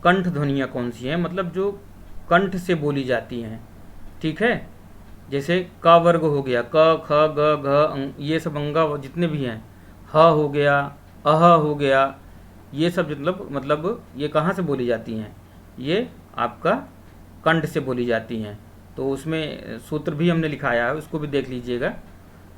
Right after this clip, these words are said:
और यहाँ तो क और ख ये तो, अ, कंठ से बोली जाती हैं, ये तो आप जानते ही होंगे।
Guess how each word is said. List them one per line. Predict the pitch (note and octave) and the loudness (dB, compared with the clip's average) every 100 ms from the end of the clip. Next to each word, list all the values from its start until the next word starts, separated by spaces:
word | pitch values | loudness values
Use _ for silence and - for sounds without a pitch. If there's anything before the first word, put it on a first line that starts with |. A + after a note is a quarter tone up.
| - | -10
और | C3+ | -4
यहाँ | C3+ C#3 D3 | -2 0 -4
तो | D#3 | -6
क | - | 0
और | C#3+ C#3 C#3 | 2 4 2
ख | C#3 C#3 C#3+ B2+ | 0 -2 -2 -2
ये | C3+ | -8
तो, | B2+ B2+ | -6 -8
अ, | B2 - - - - A#2+ | -8 -14 -20 -20 -16 -8
कंठ | A#2 A2 C#3 C3+ | -8 -2 -2 -2
से | - | -6
बोली | C#3 B2+ C3 | -6 -4 -4
जाती | B2+ A#2+ - | -2 -2 -4
हैं, | A#2 D3+ - - - - - - - | -8 -10 -12 -20 -20 -20 -20 -20 -14
ये | |
तो | A2+ C3 | -8 -4
आप | A#2+ | -4
जानते | B2 A#2+ A#2 | -4 -6 -4
ही | B2+ A2+ | -6 -6
होंगे। | A2+ B2+ D#3+ | -8 -10 -14